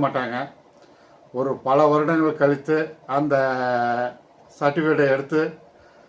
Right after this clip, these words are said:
கிளைம் பண்ணி பார்த்தா அது கோடிக்கணக்கில் அமௌண்ட் இருக்கும். அதனால அந்த காஃபி கேன் மெத்தட் என்று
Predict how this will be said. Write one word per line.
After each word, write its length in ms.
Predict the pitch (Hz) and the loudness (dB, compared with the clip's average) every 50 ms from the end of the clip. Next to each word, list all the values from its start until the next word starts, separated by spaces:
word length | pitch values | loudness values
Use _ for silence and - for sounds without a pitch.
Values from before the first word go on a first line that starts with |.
| _ _ - | _ _ -18
கிளைம் 400 | - 131 - - 147 147 170 165 | -18 -12 -6 -2 -2 0 0 0
பண்ணி 180 | 160 156 151 143 | 0 0 0 0
பார்த்தா 300 | 131 - 143 139 135 139 | 0 0 0 0 0 0
அது 280 | 147 151 147 143 - - | 0 0 0 -2 -2 -2
கோடிக்கணக்கில் 640 | 139 139 151 151 147 143 151 143 147 139 139 147 147 143 | 0 0 0 0 0 0 0 0 0 2 2 2 2 2
அமௌண்ட் 260 | 135 135 139 135 123 | 2 0 -2 -2 -2
இருக்கும். 340 | 131 123 113 123 127 135 139 - - - - | -4 -6 -6 -6 -6 -6 -6 -8 -12 -20 -16
அதனால 420 | - 123 123 139 131 135 139 151 165 | -10 -8 -6 -4 -2 -2 -2 0 0
அந்த 340 | 165 151 139 131 117 - - | 0 -2 -2 -4 -6 -6 -6
காஃபி 400 | - 139 143 170 175 175 - 175 | -2 2 2 2 2 2 0 -2
கேன் 380 | 170 - - 156 151 156 143 | -2 0 0 0 0 0 0
மெத்தட் 380 | 139 139 139 - 156 151 143 143 | 0 -2 -2 0 0 0 0 0
என்று 380 | 139 135 123 143 - - - | -2 -2 -2 -2 -2 -4 -8